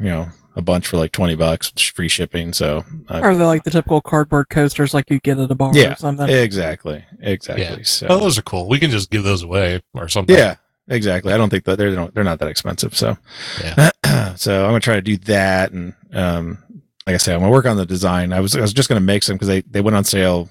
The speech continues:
Speaker 1: I don't know, like, last month or the month before or something like that. I was like, just like, "Oh, I'll just throw the logo on it." But then I was like, "Oh, I kinda want some more stuff on there," you know?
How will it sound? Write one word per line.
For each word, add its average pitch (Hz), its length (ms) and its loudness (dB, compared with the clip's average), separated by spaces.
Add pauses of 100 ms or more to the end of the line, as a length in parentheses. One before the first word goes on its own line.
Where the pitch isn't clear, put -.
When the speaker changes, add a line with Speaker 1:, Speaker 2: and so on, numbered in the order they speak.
(120)
Speaker 1:
I 73 140 -4
don't 69 100 -8
know, 80 80 -6
like, 80 260 -6
last 107 280 0
month 110 260 4
or 80 100 2
the 76 80 -2
month 95 200 2
before 90 380 2
or 85 40 2
something 85 240 -2
like 87 120 2
that. 92 80 0
I - 20 2
was 90 120 0
like, 85 180 -14
just - 180 -4
like, 85 160 -8
"Oh, 170 60 4
I'll 156 100 4
just - 180 -4
throw 147 100 4
the 110 60 4
logo 107 260 4
on 92 140 2
it." 87 200 -10 (200)
But 113 100 0
then 107 120 2
I 104 40 4
was 95 120 2
like, 98 160 0
"Oh, 202 200 4
I 185 40 4
kinda 208 200 2
want 135 200 4
some 98 100 0
more 98 180 2
stuff 92 240 -2
on 92 200 0
there," 76 200 -2
you 80 120 0
know? 87 100 0